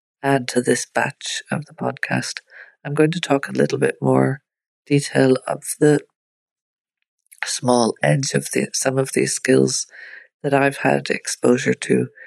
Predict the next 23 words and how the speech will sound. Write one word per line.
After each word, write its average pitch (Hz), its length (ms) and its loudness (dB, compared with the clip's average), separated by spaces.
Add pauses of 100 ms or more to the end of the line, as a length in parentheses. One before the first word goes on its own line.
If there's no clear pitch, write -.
(340)
and 143 140 -4
some 147 200 0
of 143 180 0
the 147 60 -12
places 131 680 0
that - 140 -2 (100)
you 143 100 -4
could - 220 -10
start - 560 -4 (500)
if 139 180 -8
you - 80 0
were 139 180 2
interested 135 760 -6
in 127 380 0
exploring 120 580 0
a 113 80 -8
bit - 240 -4
more 135 480 2 (600)
about 135 300 -4
the - 100 -6
practical 139 540 -2
skill 131 500 2
of 127 360 -4